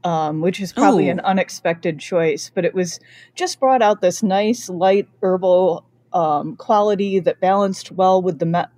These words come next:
Speaker 1: the melon and the Wisconsin wildflower honey. It was,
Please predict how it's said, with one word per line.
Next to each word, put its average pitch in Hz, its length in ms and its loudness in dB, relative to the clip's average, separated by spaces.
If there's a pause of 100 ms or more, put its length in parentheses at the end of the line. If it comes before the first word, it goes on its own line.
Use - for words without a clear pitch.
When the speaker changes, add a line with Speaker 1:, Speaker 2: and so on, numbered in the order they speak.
(260)
Speaker 1:
the 175 60 -6
melon 180 540 0 (100)
and 160 320 -2
the 160 80 -4
Wisconsin 180 500 -4
wildflower 170 600 0
honey. 170 400 -4
It 202 100 -4
was, 190 260 -2